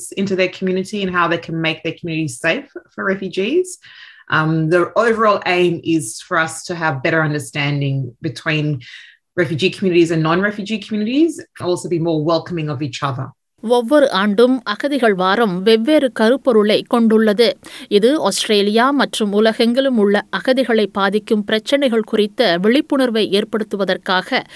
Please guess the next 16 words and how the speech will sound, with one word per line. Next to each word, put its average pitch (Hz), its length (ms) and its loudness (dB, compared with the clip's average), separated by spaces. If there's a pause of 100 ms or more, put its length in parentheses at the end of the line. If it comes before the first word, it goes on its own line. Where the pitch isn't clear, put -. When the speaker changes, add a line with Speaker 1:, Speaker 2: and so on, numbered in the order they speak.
(240)
Speaker 2:
அகதியாக 220 640 0
இருப்பது 254 440 0
எப்படி 247 400 0
என்பதை 208 360 2
பரந்த 233 380 0
சமூகம் 226 580 0
புரிந்து 247 300 2
கொள்ள 208 360 0
உதவுகிறது. 208 680 2 (460)
இரண்டாயிரத்தி 330 680 2
இருபத்தி 254 380 0
இரண்டாம் 269 440 2
ஆண்டு 220 300 4 (100)
அகதிகள் 262 560 0
வாரத்திற்கான 214 800 0
கருப்பொருளை 220 600 2